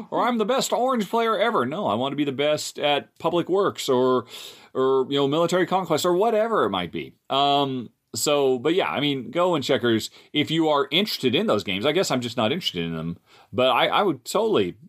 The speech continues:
think of them in thematic terms. Uh, checkers is gonna be implicitly more interesting if you think of those as little guys. Here comes my little guy, you know, I mean, and you, and you give them a persona, a sense of character. I mean, certainly when one of them makes it to the other side and becomes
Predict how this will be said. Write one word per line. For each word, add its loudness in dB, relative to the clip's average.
think 0
of 2
them 0
in -6
thematic -2
terms. -2
Uh, 2
checkers 0
is 0
gonna 0
be 4
implicitly 0
more 2
interesting 0
if 0
you 2
think -4
of 0
those 0
as -6
little 0
guys. 0
Here 0
comes 0
my 0
little 0
guy, 0
you 0
know, 2
I 2
mean, -2
and 0
you, 2
and 0
you 2
give -2
them -2
a 2
persona, 0
a -2
sense -4
of 2
character. 0
I 0
mean, -2
certainly 0
when 2
one 0
of -2
them -2
makes -4
it -12
to -4
the 2
other 2
side 2
and -4
becomes -4